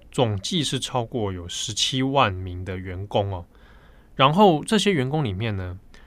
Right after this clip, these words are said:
绝大多数，大约有四分之三的员工，他的年龄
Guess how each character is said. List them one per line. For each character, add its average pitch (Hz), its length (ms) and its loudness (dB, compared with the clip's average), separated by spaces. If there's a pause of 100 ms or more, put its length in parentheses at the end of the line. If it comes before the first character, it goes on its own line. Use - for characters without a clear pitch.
(440)
绝 147 180 4
大 170 180 8
多 151 200 2
数， 117 360 -4 (640)
大 160 180 4
约 147 160 2
有 110 160 0
四 - 340 0
分 160 180 0
之 139 100 -6
三 123 200 -2
的 104 60 -2
员 92 160 -6
工， 95 300 -8 (160)
他 - 160 0
的 202 120 2
年 127 360 2
龄 101 280 -2